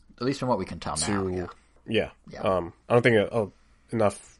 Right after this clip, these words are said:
Speaker 2: happens in those two episodes
Speaker 1: But again
Speaker 2: in relation to the outside world.
Speaker 1: Yeah, yeah. But
Speaker 2: Compa-,
Speaker 1: it's
Speaker 2: especially compared to that third episode where that, that, that, that final, what, six, seven minutes
Speaker 1: Mm-hmm.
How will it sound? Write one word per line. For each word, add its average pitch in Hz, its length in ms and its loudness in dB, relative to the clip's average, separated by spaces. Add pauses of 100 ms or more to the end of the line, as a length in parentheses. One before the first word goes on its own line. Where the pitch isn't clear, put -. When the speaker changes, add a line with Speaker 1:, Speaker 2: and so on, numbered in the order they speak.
Speaker 2:
happens 104 280 -2
in 95 120 -2
those 92 160 -6
two 101 140 0
episodes - 560 -6 (380)
Speaker 1:
But 151 340 8
again 135 280 4
Speaker 2:
in 127 120 8
relation 120 380 6
to 123 100 2
the 117 80 8
outside 113 340 6
world. 104 460 4
Speaker 1:
Yeah, 110 220 -2 (160)
yeah. 65 160 -10 (440)
But 127 140 2
Speaker 2:
Compa-, 123 120 4
Speaker 1:
it's - 120 -4
Speaker 2:
especially 127 360 6
compared 113 280 6
to 120 80 6
that 104 160 6
third 110 160 6
episode 104 300 2
where 95 460 2 (200)
that, 110 220 -2
that, 135 320 4
that, 139 320 4 (100)
that 120 260 2
final, 110 840 6
what, 113 400 0
six, - 480 0
seven 139 260 4
minutes 160 380 4
Speaker 1:
Mm-hmm. 117 140 -4